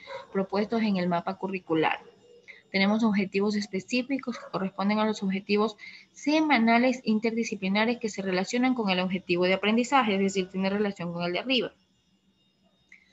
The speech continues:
Los indicadores de evaluación que corresponden a los indicadores de evaluación relacionados a las destrezas con criterio de desempeño que se desarrollan de manera interdisciplinar a lo largo del proyecto.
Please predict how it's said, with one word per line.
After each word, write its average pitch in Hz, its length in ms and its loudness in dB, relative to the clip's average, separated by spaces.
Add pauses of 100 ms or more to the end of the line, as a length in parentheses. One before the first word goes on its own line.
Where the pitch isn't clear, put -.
(280)
Los 214 180 2
indicadores 214 560 0
de 247 60 0
evaluación 233 560 -2
que 262 100 -2
corresponden 202 520 -2
a 214 40 0
los 214 120 0
indicadores 190 580 -2 (580)
de 196 140 0
evaluación 196 420 0
relacionados 208 640 0
a 214 60 -2
las 208 160 0
destrezas 220 600 -4
con 196 180 -6
criterio 196 280 -4
de 208 60 0
desempeño 220 480 -6
que 214 100 -6
se 190 120 -6
desarrollan 190 520 -2
de 202 80 0
manera 196 260 -2
interdisciplinar 220 840 -4
a 208 80 4
lo 190 140 0
largo 190 280 -4
del 202 140 -2
proyecto. 220 500 -4